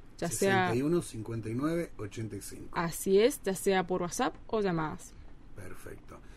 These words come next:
Speaker 2: ¿Trabajando en algún caps o?
Speaker 1: Así es, estoy en el caps número uno, en el cinco. En el uno es el del barrio quinientos ocho,
Speaker 2: Sí.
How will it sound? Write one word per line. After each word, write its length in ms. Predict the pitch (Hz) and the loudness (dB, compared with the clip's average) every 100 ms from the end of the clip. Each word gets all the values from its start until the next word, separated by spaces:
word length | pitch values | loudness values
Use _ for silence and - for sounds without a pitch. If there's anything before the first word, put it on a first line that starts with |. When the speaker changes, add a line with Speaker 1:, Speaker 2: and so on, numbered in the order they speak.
| - - - | -18 -16 -8
Speaker 2:
¿Trabajando 420 | 127 120 139 127 | -6 -4 -2 0
en 80 | 123 | 2
algún 240 | 113 117 | 2 0
caps 400 | 113 156 - - - | 0 -2 -4 -14 -12
o? 80 | - - | -4 2
Speaker 1:
Así 420 | 214 - 214 220 | 4 4 8 10
es, 220 | 262 - | 10 6
estoy 440 | 208 - 214 214 | 0 2 6 8
en 120 | 208 196 | 8 6
el 160 | 180 | 4
caps 440 | 196 196 196 185 196 | 4 6 6 4 2
número 280 | 190 180 | 4 6
uno, 320 | 185 233 302 392 - - - | 8 8 8 4 0 -16 -4
en 100 | 185 | 0
el 160 | 180 165 | 0 0
cinco. 580 | - 240 269 285 302 320 - - - - - - - - | 4 4 4 4 2 0 -4 -14 -14 -14 -14 -14 -12 4
En 300 | 208 208 202 | 8 8 10
el 320 | 196 196 208 | 10 10 10
uno 160 | 285 320 | 10 8
es 80 | |
el 80 | 311 | 8
del 120 | 240 | 8
barrio 180 | 220 226 | 8 6
quinientos 320 | 220 202 175 147 | 6 6 8 10
ocho, 280 | 220 277 - | 10 8 4
Speaker 2:
Sí. 460 | - - - - | 0 -14 -14 -6